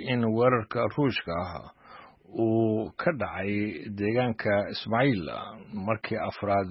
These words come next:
muddo shan maalmood gudahood ah oo hal qofna uu ku dhaawacmay. Kiper waxa uu sheegay in weerarkaas sidoo kaleeto waxyeello u geystay kaabayaashii dekedda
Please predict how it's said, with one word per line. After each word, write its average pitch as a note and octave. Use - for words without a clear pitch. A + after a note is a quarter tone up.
muddo G2+
shan B2+
maalmood G#2+
gudahood C3
ah G2+
oo G#2
hal B2+
qofna G#2+
uu F#2+
ku -
dhaawacmay. F#2
Kiper B2
waxa A2+
uu B2
sheegay A#2
in C#3
weerarkaas A#2+
sidoo G#2+
kaleeto G#2+
waxyeello A2
u C#3+
geystay G2+
kaabayaashii G#2+
dekedda G#2+